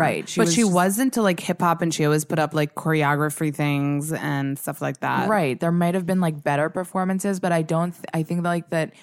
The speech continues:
Speaker 1: you need to have, like, a certain personality and presence on stage, and it was never really, really there.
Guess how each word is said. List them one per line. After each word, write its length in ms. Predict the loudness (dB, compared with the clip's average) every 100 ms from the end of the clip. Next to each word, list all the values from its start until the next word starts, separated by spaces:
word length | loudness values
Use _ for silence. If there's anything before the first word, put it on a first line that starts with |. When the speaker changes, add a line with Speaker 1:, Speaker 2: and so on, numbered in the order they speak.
| -14
Speaker 1:
you 140 | -4 -2
need 180 | 0 -2
to 80 | -2
have, 140 | -2
like, 100 | -2
a 60 | -2
certain 200 | -2 -4
personality 540 | -4 -4 -2 -2 -2
and 100 | -2
presence 400 | -2 -4 -4 -4
on 120 | -6 -6
stage, 420 | -6 -4 -2 0
and 80 | 0
it 160 | -2 -2
was 160 | -4
never 320 | -2 -2 -2 -4
really, 540 | -2 0 2 2 0
really 340 | 0 -2 -2
there. 160 | 0